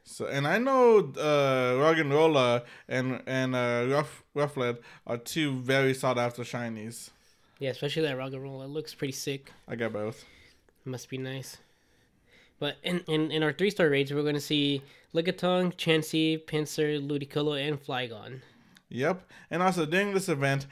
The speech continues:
Speaker 1: Jesse and James are coming back, so be on the lookout for Meowth Balloon. They'll be here until the October fifth, I
Speaker 2: Fif-
Speaker 1: mean, October fifteenth at ten A M your local time.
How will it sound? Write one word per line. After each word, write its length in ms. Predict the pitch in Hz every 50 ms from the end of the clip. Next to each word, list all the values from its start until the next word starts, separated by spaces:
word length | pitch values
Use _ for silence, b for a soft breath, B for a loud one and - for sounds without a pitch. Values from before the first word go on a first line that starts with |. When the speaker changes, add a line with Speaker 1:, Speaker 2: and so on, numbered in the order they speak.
| B B B B
Speaker 1:
Jesse 380 | 135 185 185 185 - 208 196
and 120 | 180 156 139
James 320 | 143 151 151 151 139 -
are 60 | 139
coming 300 | - - 135 135 131 127
back, 260 | 120 120 117 113 - -
so 120 | - 135
be 200 | 123 143 151 160
on 160 | 160 160 160
the 60 | 160
lookout 420 | 165 165 156 - 151 135 123 123 - B B B B B
for 220 | - 143 135 131
Meowth 340 | 127 135 139 139 139 139 -
Balloon. 380 | - 120 120 120 120 120 123 123 - B B B B -
They'll 200 | 139 143 143 135
be 220 | 127 151 175 180
here 240 | 180 - - 156 135
until 220 | 123 120 - 143
the 280 | 123 123 120 117 110 - - -
October 380 | 123 120 - 160 160 160 160
fifth, 420 | 160 - 151 131 127 131 131 - - _ _ b b b b _ -
I 40 | 135
Speaker 2:
Fif- 40 | 135
Speaker 1:
mean, 260 | 147 131 127 127 127 -
October 360 | 123 127 - - 170 165 160 151
fifteenth 560 | - 156 135 139 - 139 127 123 123 - - _ B B B B B B
at 140 | B 123 120 -
ten 180 | 147 139 139
A 140 | 139 139 135
M 120 | 135 131
your 120 | 131 127 120
local 240 | 117 113 117 127 -
time. 340 | - 120 110 110 117 117